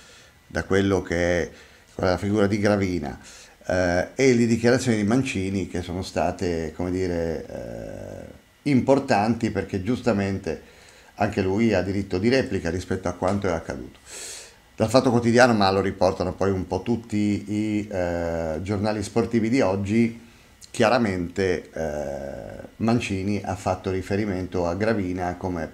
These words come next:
persona che, eh, non dava sicurezza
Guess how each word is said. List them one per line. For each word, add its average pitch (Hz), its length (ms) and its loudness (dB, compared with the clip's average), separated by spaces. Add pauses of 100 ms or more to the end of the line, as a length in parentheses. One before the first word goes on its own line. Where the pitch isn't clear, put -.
persona 85 880 -2 (440)
che, - 340 -2 (160)
eh, 78 280 -2
non 120 340 2
dava 85 460 -2
sicurezza 78 840 -10